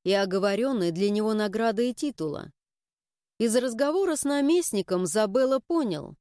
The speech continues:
что никаких инструкций или рекомендаций Гайка не получал. Просто в пакете с императорской печатью пришли документы только на Галдеева. Письмо Шувалову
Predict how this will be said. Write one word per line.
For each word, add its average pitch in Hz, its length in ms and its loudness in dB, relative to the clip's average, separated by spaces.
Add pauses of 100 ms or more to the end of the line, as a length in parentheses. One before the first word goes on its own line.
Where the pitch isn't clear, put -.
(1160)
что - 300 -2
никаких 269 560 -2
инструкций 262 880 0
или 220 340 2
рекомендаций 220 920 -2
Гайка 226 360 2
не 233 140 0
получал. 262 680 -4 (480)
Просто 311 400 0
в - 80 -12
пакете 220 460 -2
с - 100 -4
императорской 214 720 -2
печатью 220 720 -2 (280)
пришли 277 400 0
документы 277 640 0
только 277 340 0
на 262 140 -2
Галдеева. 240 840 -4 (800)
Письмо 233 480 0
Шувалову 202 960 -2